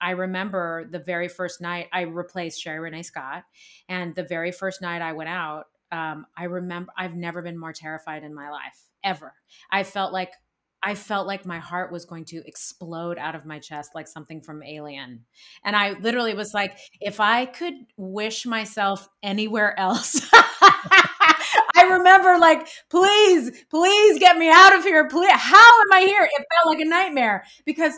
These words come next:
not only, not only, um, was I about to take on this, this crazy, crazy part, but I knew that the audience expectation was, they, they, everybody loves her so much. And I was like, "I'm gonna let them down." And,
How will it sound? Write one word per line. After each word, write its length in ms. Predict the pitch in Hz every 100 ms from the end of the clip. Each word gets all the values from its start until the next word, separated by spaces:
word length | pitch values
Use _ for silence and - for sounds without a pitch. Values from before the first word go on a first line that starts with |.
| 262
not 320 | 285 302 -
only, 560 | 285 302 277 247 226 -
not 240 | 233 247 247
only, 600 | 262 269 240 214 214 - -
um, 560 | 214 196 190 185 180 _ _ _
was 180 | 269 302
I 140 | 302
about 480 | 262 - 226 240 240
to 100 | 220
take 300 | - 240 214
on 300 | 226 247 220
this, 440 | 202 190 190 - - _ _ _ _ -
this 320 | 214 208 - _
crazy, 800 | _ 262 285 269 220 208 190 165 _
crazy 380 | 269 277 233 220
part, 420 | - 285 277 -
but 80 | 233
I 100 | 240
knew 320 | 233 254 294
that 160 | 277 262
the 80 | -
audience 460 | 220 240 226 208 -
expectation 1160 | 208 214 - 202 - 202 226 220 190 170 165 156 _ _ _
was, 360 | 226 226 220 - _ - -
they, 220 | 214 254 240 226
they, 100 | 277 277
everybody 320 | 269 294 294
loves 360 | 262 262 277 -
her 140 | 226
so 220 | 220 233
much. 280 | 220 240 247
And 100 | 226
I 20 |
was 100 | 226
like, 140 | 233 226 -
"I'm 140 | 262
gonna 200 | 294 285
let 200 | 285 285
them 160 | 277 262
down." 440 | 277 285 277 262
And, 200 | 208 196